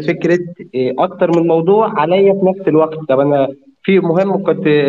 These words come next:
فيديوهاتك يا ابو زيد، يعني، كنت عملت فيديو قبل كده، قلت ان نقسم الموضوع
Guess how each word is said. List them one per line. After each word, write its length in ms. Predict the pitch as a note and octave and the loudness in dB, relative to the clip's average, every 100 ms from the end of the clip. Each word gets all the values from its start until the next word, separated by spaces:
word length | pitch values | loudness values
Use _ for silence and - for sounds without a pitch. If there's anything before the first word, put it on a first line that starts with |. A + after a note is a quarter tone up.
| C#3 C3+ | 0 -2
فيديوهاتك 420 | D3 F3 E3+ E3 | 0 0 0 -2
يا 60 | |
ابو 120 | D3 C#3+ | -2 -2
زيد، 180 | E3+ E3 | -2 0
يعني، 360 | C#3+ C3+ C3+ - - - | 0 0 -2 -8 -20 -14
كنت 180 | C3 | -6
عملت 240 | C#3 E3+ - | -2 -2 -2
فيديو 280 | D#3+ E3 E3 | -2 0 0
قبل 220 | D3+ D3 | -2 -2
كده، 180 | D3+ E3+ | -2 -2
قلت 260 | E3 F3 E3+ | -2 -2 0
ان 640 | D#3 D#3 D3+ D3+ D3+ D3+ - | 2 4 2 -2 -6 -10 -4
نقسم 480 | C#3+ F#3 G3+ F#3+ E3 | 0 0 -2 -2 0
الموضوع 540 | D#3+ D#3+ F3+ G3+ - | 0 0 0 0 -2